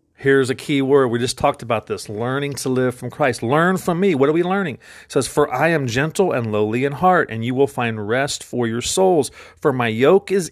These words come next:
easy and my burden is light." There's those words, easy and light. The Christian life, the freedom journey is easy and light because we're trusting Him. When, when we trust Him, 'cause it says there, "Come to me."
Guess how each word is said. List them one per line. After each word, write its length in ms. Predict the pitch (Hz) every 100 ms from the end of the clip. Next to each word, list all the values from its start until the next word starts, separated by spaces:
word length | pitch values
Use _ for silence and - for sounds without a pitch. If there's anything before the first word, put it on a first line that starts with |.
| -
easy 800 | 220 247 262 170 - 82 90 127 _ _ _ _ _ -
and 120 | 175
my 120 | 202
burden 380 | 139 117 113 127
is 140 | 131
light." 200 | 190 185
There's 140 | 131 147
those 160 | 160
words, 240 | 139 160 -
easy 360 | 147 160 160 175
and 160 | 165
light. 260 | 185 190 -
The 60 |
Christian 640 | 127 - 226 - 160 135 127
life, 400 | 135 190 160 -
the 80 | 127
freedom 460 | - 202 185 127
journey 420 | 110 151 196 156 131
is 180 | 120
easy 380 | 131 160 185 160
and 160 | 120 110
light 440 | 156 202 - - _ _ _ _ _ _ _ _ _
because 380 | 127 - 139 - _ _ _ -
we're 100 | 127
trusting 480 | - 139 - 117 107
Him. 340 | 139 208 113
When, 120 | 123
when 240 | 139 190 196
we 120 | 196
trust 420 | - 202 202 -
Him, 480 | 240 254 151 143 170 _ _ _ -
'cause 100 | 143
it 80 |
says 300 | 139 226 220
there, 160 | 147 135
"Come 360 | - 151 147 143
to 120 | 180
me." 400 | 208 220 -